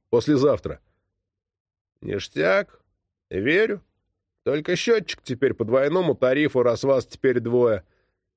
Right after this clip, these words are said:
И в следующий раз порежут точно». Антон поднял брошенную к ногам бейсболку.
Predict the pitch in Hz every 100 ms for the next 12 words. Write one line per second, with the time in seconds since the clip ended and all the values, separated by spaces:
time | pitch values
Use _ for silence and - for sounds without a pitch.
0 | _ - 107 160 180 165 196 202 185 147
1 | 143 151 131 123 - 117 98 85 - _
2 | _ _ _ _ _ _ _ _ _ _
3 | _ _ _ _ 98 95 139 123 147 135
4 | 123 101 120 123 - 110 104 117 107 113
5 | 107 120 113 110 95 76 -